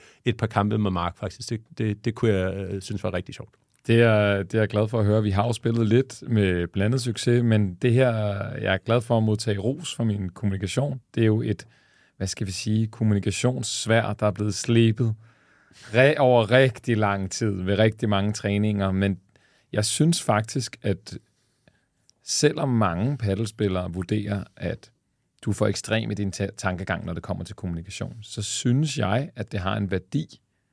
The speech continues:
Speaker 2: ligesom du nævner, at kommunikationen kommer tidligt. At den ikke kommer i slagøjeblik, for så er det jo svært at, at reagere på det.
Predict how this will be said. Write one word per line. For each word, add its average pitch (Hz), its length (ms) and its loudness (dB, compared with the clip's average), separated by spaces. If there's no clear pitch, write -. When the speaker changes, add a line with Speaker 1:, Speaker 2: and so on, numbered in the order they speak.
Speaker 2:
ligesom 92 340 -2
du 107 160 -2
nævner, 107 300 2
at 113 160 2
kommunikationen 110 580 0
kommer 120 240 -4
tidligt. 156 360 -4
At 127 180 0
den 117 120 0
ikke 120 220 -2
kommer 113 360 0
i 131 120 -2
slagøjeblik, 107 760 0
for - 120 -12
så 110 120 -2
er 101 180 -2
det 135 100 0
jo 113 80 0
svært - 500 -8
at, 113 80 -6
at - 80 -10
reagere 101 320 -6
på - 180 -8
det. 104 100 -10